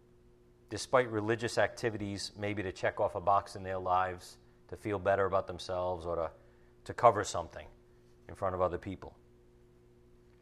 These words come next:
And religious people don't realize that they've been deceived by the devil himself. This came out on Sunday also. Religious people don't realize they've been deceived by the devil himself.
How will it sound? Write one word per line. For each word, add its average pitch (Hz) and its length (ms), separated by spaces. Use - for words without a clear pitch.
And 107 160
religious 131 400
people 120 320
don't 120 260
realize 104 720
that 92 200
they've 98 160
been 104 160
deceived 117 600
by 101 140
the 95 100
devil 90 320
himself. - 600
This 120 140
came 110 180
out 82 100
on 78 140
Sunday 82 380
also. 98 320
Religious 113 440
people 113 260
don't 113 240
realize 90 420
they've 101 200
been 98 160
deceived 113 560
by 98 140
the 82 100
devil 85 340
himself. - 560